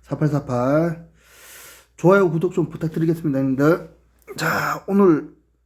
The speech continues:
매수매도 제가 바라보는 뷰는 떨어지고 이거 그냥 다시 말아 올렸으면 좋겠네요. 예, 말아 올려가지고. 일단 저는 본장 들어와가지고 매수매도 다 걸어놨고요.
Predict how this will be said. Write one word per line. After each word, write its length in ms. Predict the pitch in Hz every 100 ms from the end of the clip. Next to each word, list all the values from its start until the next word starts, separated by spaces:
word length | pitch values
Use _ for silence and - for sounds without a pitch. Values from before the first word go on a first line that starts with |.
| -
매수매도 800 | 135 156 190 165 160 139 - - _ _ - - - - _
제가 680 | - 143 156 147 127 101 82 _ _ _ _
바라보는 480 | - 143 143 143 143
뷰는 540 | 135 139 135 113 - -
떨어지고 600 | 165 202 190 165 170 165
이거 180 | 131 131
그냥 220 | 147 143
다시 240 | - 139 139
말아 220 | 127 151
올렸으면 460 | 165 208 196 131
좋겠네요. 520 | 120 123 143 123 110 139 101
예, 60 | 101
말아 220 | 104 120
올려가지고. 600 | 120 135 120 113 110 113 - _ - _ _ _ _ -
일단 180 | 156 175
저는 560 | 185 196 151 113 - _ _ _ _ _ _
본장 340 | - 156 190 185
들어와가지고 420 | 143 135 147 156
매수매도 600 | 131 127 165 143 143 120
다 100 | 131
걸어놨고요. 760 | - 143 160 147 147 120 113